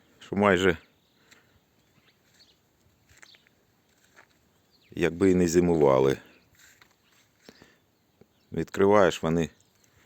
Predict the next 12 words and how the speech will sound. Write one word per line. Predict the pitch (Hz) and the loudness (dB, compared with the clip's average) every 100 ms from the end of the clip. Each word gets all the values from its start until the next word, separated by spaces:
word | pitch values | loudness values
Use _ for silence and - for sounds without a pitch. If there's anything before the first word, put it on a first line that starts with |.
| _ _ _ | _ _ _
такі, | - - 90 | -12 -4 -2
як | 78 - | -2 -2
і | 76 - | -10 -6
восені | 87 80 82 71 62 | -6 -4 -6 -6 -8
були. | 64 65 64 62 _ _ _ _ | -10 -10 -10 -18 _ _ _ _
Підмору | - 82 92 78 71 - - - - - _ - _ - _ _ _ _ | -12 -6 -2 -2 -6 -12 -20 -20 -20 -20 _ -20 _ -20 _ _ _ _
в | 82 | -8
некоторих | 82 76 80 80 76 | -6 -4 -4 -6 -6
сім'ях | 85 76 73 - - | -6 -4 -6 -10 -12
майже | 90 76 76 | -6 -4 -4
не | 80 98 | -6 -6
було. | 131 170 | -4 -4